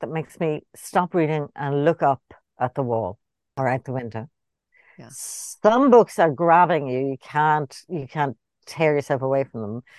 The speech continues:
Speaker 1: Some books set you dreaming, set you thinking, set you, you know, put, you know, they ring sort of distant bells in your head. You make connections yourself. Those, those books I like.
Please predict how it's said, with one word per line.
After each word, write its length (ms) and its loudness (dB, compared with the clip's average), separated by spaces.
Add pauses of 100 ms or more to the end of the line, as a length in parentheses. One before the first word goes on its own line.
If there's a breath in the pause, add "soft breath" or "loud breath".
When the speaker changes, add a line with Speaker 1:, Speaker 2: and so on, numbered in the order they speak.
(240 soft breath)
Speaker 1:
Some 360 4
books 280 0
set 300 -2
you 60 -2
dreaming, 520 -2
set 280 -8
you 60 -6
thinking, 580 -8
set 300 -10
you, 100 -10 (120)
you 120 -6
know, 120 -4
put, 240 -8 (160)
you 120 -2
know, 160 -2
they 160 0
ring 300 -2
sort 200 -6
of 80 -6
distant 380 -10
bells 460 0 (120)
in 60 -8
your 120 -6
head. 380 -2 (540 loud breath)
You 120 2
make 200 2
connections 480 -6
yourself. 360 -4
Those, 300 0
those 200 6
books 260 -6
I 80 0
like. 240 -2